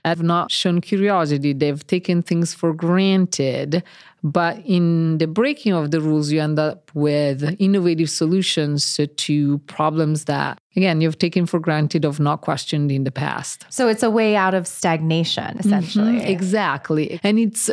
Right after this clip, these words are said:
Speaker 1: also a way out of routines
Speaker 2: Mm-hmm.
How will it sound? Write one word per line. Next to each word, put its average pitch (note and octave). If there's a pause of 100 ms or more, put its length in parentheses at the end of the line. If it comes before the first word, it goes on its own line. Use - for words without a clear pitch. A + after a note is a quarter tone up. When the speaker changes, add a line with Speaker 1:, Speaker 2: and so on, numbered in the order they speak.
Speaker 1:
also C#4+
a -
way G3
out F3
of D#3+ (180)
routines F#3+
Speaker 2:
Mm-hmm. G3